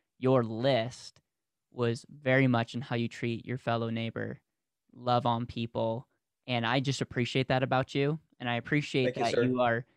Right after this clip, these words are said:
Speaker 1: you are leaning in to, to, to things that are not popular. Um,
Speaker 2: Yeah.
Speaker 1: and you're probably not invited on certain shows. You're probably, your life looks a little bit different because of, because of your research, but I appreciate you,
Speaker 2: <laughs>
Speaker 1: you taking the time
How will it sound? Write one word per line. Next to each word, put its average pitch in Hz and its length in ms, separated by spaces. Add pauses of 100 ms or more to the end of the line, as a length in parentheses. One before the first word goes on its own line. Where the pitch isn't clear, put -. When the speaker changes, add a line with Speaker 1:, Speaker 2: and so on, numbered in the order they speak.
(260)
Speaker 1:
you 139 240
are 120 180
leaning 170 460
in 131 560
to, 139 160 (400)
to, 127 420 (400)
to 143 140
things 156 300
that 131 100
are 123 60
not 127 200
popular. 117 600 (520)
Um, 120 280
Speaker 2:
Yeah. 113 100
Speaker 1:
and 123 120
you're 123 120
probably 131 500
not 127 400
invited 127 460
on 120 180
certain 120 300
shows. 139 640 (340)
You're 127 120
probably, 123 500
your 131 200
life 131 280
looks 127 160
a 123 60
little 127 200
bit 117 140
different 127 260
because 170 380
of, 123 280 (640)
because 147 300
of 139 100
your 123 140
research, 120 640
but 131 80
I 123 80
appreciate 139 580
you, 120 120
Speaker 2:
<laughs> - 240
Speaker 1:
you 123 140
taking 147 340
the 127 80
time 120 460